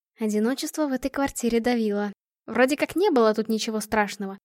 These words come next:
а Раду не покидало чувство, что кто-то смотрит на нее, кто-то ждет и может напасть. Вырвется из теней, бросится на нее, и она исчезнет, как уже исчез Тенин.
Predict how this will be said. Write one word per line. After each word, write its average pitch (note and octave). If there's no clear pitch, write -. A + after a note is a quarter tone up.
а C4
Раду D#4+
не D4+
покидало D4
чувство, C#4
что -
кто-то -
смотрит C4
на G#3
нее, F#3+
кто-то C4
ждет D4+
и C4
может B3+
напасть. G3+
Вырвется C#4
из A#3
теней, A3+
бросится B3+
на A3+
нее, G3+
и A#3
она D#4+
исчезнет, A3
как A3+
уже A3
исчез A3
Тенин. A3+